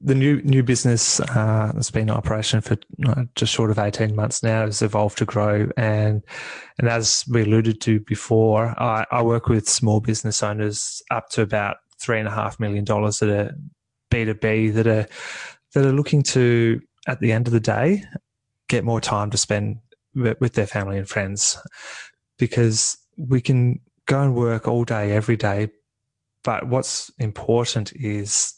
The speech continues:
the people that are around us and, and experiences and, and being present with the people that are close, close to you. So through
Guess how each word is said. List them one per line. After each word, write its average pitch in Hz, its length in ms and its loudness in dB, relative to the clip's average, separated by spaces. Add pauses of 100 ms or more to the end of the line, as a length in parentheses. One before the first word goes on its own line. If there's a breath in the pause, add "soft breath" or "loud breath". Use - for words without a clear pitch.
the 131 60 -10
people 117 360 -4
that 107 140 -2
are 104 80 -4
around 104 240 0
us 104 160 -2
and, 107 240 -4 (320 loud breath)
and 120 180 -2
experiences 110 1000 -2
and, 104 440 -8 (380 loud breath)
and 117 140 -2
being 110 240 -2
present 107 480 -2
with 120 100 -6
the 110 80 -8
people 110 260 -2
that 104 100 -2
are - 20 -6
close, - 420 -6 (420)
close 107 280 -4
to 107 100 -4
you. 101 140 -6
So 107 500 0 (580 loud breath)
through 120 760 2